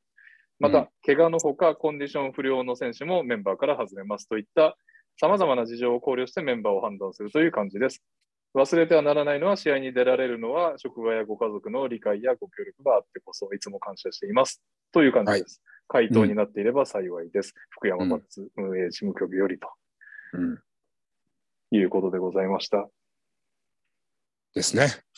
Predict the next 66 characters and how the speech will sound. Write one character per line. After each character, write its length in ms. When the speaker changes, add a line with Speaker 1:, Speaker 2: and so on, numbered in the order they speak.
Speaker 1:
と 80
い 60
う 80
こ 120
と 120
で、 240
Speaker 2:
<laughs> 480
は 320
い。 40
Speaker 1:
<laughs> 40
も 60
う 40
こ 120
れ 100
以 80
上 180
の 220
回 240
答 160
あ 60
る 80
の 80
か 180
っ 40
て 80
い 40
う 80
感 180
じ 140
は 120
Speaker 2:
は 200
い。 20
Speaker 1:
し 60
ま 100
す 60
け 100
ど。 160
は 200
い。 80
Speaker 2:
ま 140
あ、 40
だ 100
か 100
ら、 300
ま 200
あ、 80
プ 140
レ 60
ミ 160
ア 200
に 120
関 240
し 80
て 100
言 60
え 40
ば、 80
や 80
っ 80
ぱ 80
り 160
も 160
う 20
ち 80
ょ 60
っ 20